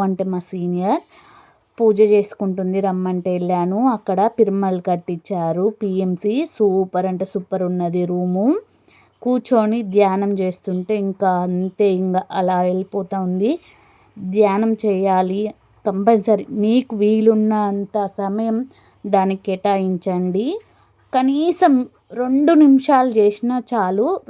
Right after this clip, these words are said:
రోజు ఒక రెండు నిమిషాలు. మాకైతే పూజ మంచిగా జరిగింది.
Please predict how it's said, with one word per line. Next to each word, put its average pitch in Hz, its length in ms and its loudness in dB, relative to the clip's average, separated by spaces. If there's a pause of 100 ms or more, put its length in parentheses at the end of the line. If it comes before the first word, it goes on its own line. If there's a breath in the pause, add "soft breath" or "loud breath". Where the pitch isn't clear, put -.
రోజు 247 400 2 (500 soft breath)
ఒక 233 80 -4 (140)
రెండు 208 320 0
నిమిషాలు. 196 520 -2 (680 soft breath)
మాకైతే 226 400 -2 (100)
పూజ 220 240 2 (100)
మంచిగా 202 320 -2
జరిగింది. 190 580 0